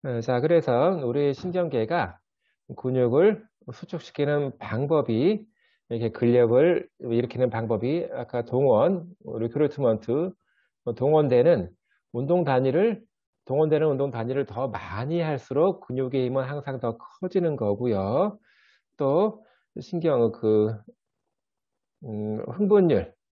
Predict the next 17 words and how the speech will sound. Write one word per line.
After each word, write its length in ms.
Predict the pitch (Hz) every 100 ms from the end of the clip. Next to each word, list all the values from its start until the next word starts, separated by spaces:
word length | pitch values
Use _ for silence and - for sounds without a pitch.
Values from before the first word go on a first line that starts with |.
| _ _ _ _ _ _ _ _ _
흥분율에서 1300 | 180 170 170 135 87 - _ _ 113 - 110 165 185 - _ _ _
신경이 720 | - 185 160 139 151 202 - -
근육 260 | - 131 -
섬유들을 680 | 135 127 117 139 214 220 - _ _ _ _ -
자극해주는 840 | 110 110 110 123 117 117 190 170
그 240 | - 110 -
빈도, 580 | 143 170 170 113 80 _ -
그래서 440 | 110 104 110 117 -
거의 420 | 104 139 165 160
동시적으로 640 | 107 131 170 165 151 156
여러 260 | 113 104 143
번을 260 | 147 143 139
자극해주면 580 | 123 120 127 120 135
굉장히 340 | 123 110 127 117
큰 240 | - 196
힘이 240 | 180 165 131
나옵니다. 840 | 98 104 139 139 104 107 175